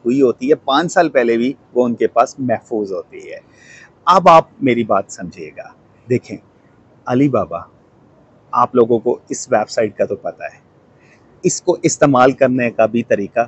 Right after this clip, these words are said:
कुछ लोगों को पता है, कुछ को नहीं पता। जिनको नहीं पता, मेरी दो वीडियोज़ इसके ऊपर मौजूद हैं जिसमें मैंने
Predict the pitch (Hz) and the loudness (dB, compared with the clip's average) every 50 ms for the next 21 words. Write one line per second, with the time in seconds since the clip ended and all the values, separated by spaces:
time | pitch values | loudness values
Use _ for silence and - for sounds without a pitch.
0 | - - 151 - - 131 117 110 113 107 - 107 - 98 98 - 120 127 127 135 | -4 -6 -8 -4 -2 0 0 0 0 -2 -4 -4 -4 -6 -4 -4 -4 -4 -4 -4
1 | 131 - - 135 123 113 104 120 113 - 95 87 - - 95 110 113 131 135 127 | -6 -4 -4 -2 -2 -2 -2 -4 -4 -4 -6 -8 -8 -10 -10 -4 -2 -2 -2 0
2 | 135 139 123 117 110 117 147 139 - 135 131 - 135 135 135 - _ _ - 120 | 0 -2 -2 -2 -2 -4 -4 -2 -2 -2 0 0 -2 -4 -4 -10 _ _ -2 0
3 | 131 135 135 143 127 110 110 131 147 170 170 151 143 117 120 120 120 120 107 - | 2 2 2 0 -2 0 0 2 2 2 2 0 0 0 2 2 2 2 0 -2
4 | - 127 - - 131 117 - 120 120 120 113 107 - 107 110 117 117 123 131 135 | -8 -10 -6 -4 -4 -2 -2 -2 -4 -2 -4 -6 -4 -4 -4 -2 -2 -2 -2 -4
5 | 127 110 117 110 - - 135 127 123 120 117 123 | -4 -4 -6 -6 -6 -6 -6 -4 -4 -4 -4 -4